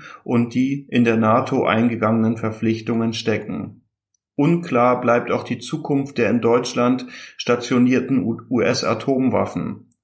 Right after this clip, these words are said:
So will die neue Regierung zwar einen Beobachterstatus beim internationalen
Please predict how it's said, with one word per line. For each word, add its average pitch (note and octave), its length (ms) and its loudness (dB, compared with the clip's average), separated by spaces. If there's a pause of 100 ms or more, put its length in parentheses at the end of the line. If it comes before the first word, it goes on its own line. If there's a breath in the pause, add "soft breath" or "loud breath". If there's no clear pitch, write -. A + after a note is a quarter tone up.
So C3 280 0
will C3 140 2
die C3 120 2
neue C#3 320 4
Regierung D3 640 0
zwar B2 320 2
einen A#2+ 300 4
Beobachterstatus C3+ 1160 0
beim A#2+ 180 4
internationalen A#2+ 1000 2